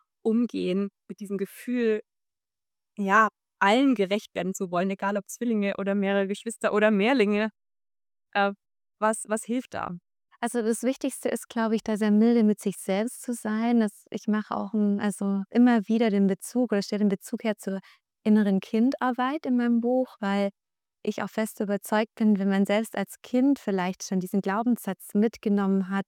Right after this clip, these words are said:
Speaker 2: äh, „Es reicht nicht“ oder „Es, ich, es ist nicht genug, egal was ich tue.“ Diese Eltern sind natürlich dann auch grad für diese innere Zerrissenheit besonders sensibel, was ja völlig nachvollziehbar ist, weil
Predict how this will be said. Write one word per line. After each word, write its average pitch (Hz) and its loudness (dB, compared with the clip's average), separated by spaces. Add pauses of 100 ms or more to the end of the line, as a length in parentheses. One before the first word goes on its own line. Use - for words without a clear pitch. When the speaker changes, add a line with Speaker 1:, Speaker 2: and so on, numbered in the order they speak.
(100)
Speaker 2:
äh, - -8
„Es - -12
reicht 208 -4
nicht“ 185 0
oder - -8
„Es, - -12 (160)
ich, - -8 (320)
es 208 -8
ist - -2
nicht 208 2
genug, 226 6
egal 202 -2
was 196 0
ich 202 -2
tue.“ 226 2 (440)
Diese 220 2
Eltern 208 0
sind 214 -2
natürlich 220 -2
dann 196 -4
auch 190 -6
grad - -8
für 202 -6
diese 196 -2
innere 214 -2
Zerrissenheit 196 -4 (200)
besonders 214 0 (140)
sensibel, 196 2
was 175 -2
ja 196 0
völlig 196 -4
nachvollziehbar 196 -2
ist, - -6
weil 190 -6